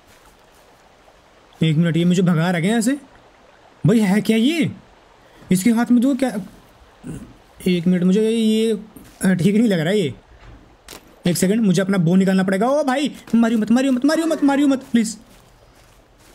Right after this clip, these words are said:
एक सेकंड भाई, ये कुछ ज़्यादा जायंट नहीं है? ये खा मत्थे पे, खत्म। अबे एक बार नहीं, म-, मरा नहीं है ये, अभी मरा नहीं है, इसके और देने पड़ेंगे सही सर पे एक और,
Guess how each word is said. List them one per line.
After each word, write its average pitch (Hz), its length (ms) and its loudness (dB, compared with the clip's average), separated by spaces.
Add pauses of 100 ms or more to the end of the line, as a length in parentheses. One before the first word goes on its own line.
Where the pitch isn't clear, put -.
(120)
एक 185 140 0
सेकंड 185 300 0
भाई, 175 140 2
ये 285 80 2
कुछ 262 160 0
ज़्यादा 220 240 0
जायंट 233 300 0
नहीं 311 160 2
है? 185 140 -4
ये 202 120 2
खा 185 100 0
मत्थे 180 260 0
पे, 220 120 -2 (380)
खत्म। 269 240 0 (1200)
अबे 370 260 0
एक 320 120 -2
बार 330 160 0 (440)
नहीं, 175 220 2
म-, 185 400 2
मरा 208 260 0
नहीं 226 220 2
है 320 80 -2
ये, 277 200 2
अभी 180 180 0
मरा 196 200 0
नहीं 220 180 0
है, 240 60 0
इसके 180 240 -2
और 190 160 -2
देने 190 160 0
पड़ेंगे 185 260 -2
सही 180 180 0
सर 151 160 -2
पे 127 240 -2
एक 156 120 -4
और, 180 220 -4